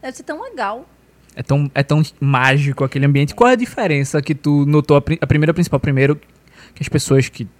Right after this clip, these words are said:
Speaker 2: estão te vendo são muito mais bonitas do que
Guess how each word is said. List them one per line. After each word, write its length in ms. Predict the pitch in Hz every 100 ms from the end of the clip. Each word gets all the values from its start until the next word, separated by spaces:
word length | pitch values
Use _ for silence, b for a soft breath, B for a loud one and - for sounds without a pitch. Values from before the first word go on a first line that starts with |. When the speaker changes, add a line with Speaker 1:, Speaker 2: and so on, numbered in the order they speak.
| -
Speaker 2:
estão 300 | - - 107
te 100 | 110
vendo 200 | 104 107
são 160 | 113 139
muito 200 | 127 131
mais 140 | 139 117
bonitas 400 | 110 110 113 113
do 100 | 117
que 340 | - 110 104